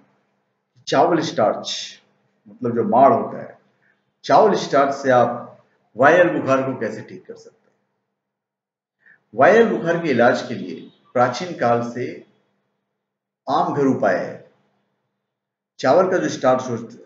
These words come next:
होता है, हिंदी में कांजी के रूप में जाना जाता है, माड़ भी कहते हैं बहुत लोग। यह एक पारंपरिक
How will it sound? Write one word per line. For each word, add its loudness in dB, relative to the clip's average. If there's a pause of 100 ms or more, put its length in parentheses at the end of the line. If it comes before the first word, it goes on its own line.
होता -6
है, -8 (140)
हिंदी -4
में -2
कांजी 0
के -6
रूप -4
में -6
जाना -2
जाता -4
है, -2
माड़ 4
भी -2
कहते -6
हैं -8
बहुत -12
लोग। -20 (1000)
यह 8
एक 0
पारंपरिक 0